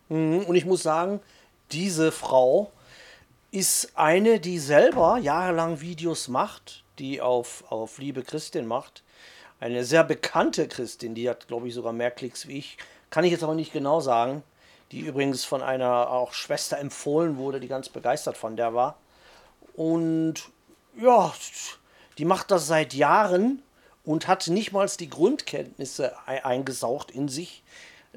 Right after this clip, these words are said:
Da siehst du ja, dass da alles falsch läuft bei ihr. Sie ist nicht in der Autorität, auch nur ein Pieps in Gottes Namen auszuspucken.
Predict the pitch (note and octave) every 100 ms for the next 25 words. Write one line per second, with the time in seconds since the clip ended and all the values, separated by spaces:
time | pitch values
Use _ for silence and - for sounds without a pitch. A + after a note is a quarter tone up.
0 | - - D3+ C3+ D#3 E3 D3+ C#3 C3 B2+
1 | - B2+ B2 D#3+ D#3 - - - - C3
2 | C3 - C#3 - C3+ B2+ C3 A#2+ E3 -
3 | - - - - _ D3+ G3 F3+ - D#3+
4 | D3 D#3 D3 D#3 E3 D#3 D3+ D3 D#3+ D#3
5 | G3 F#3+ - G3+ F3 - - - _ _
6 | _ _ - C3+ C3 C3 - B2 A2+ B2
7 | - _ C3+ B2 - - - - - -
8 | G#2+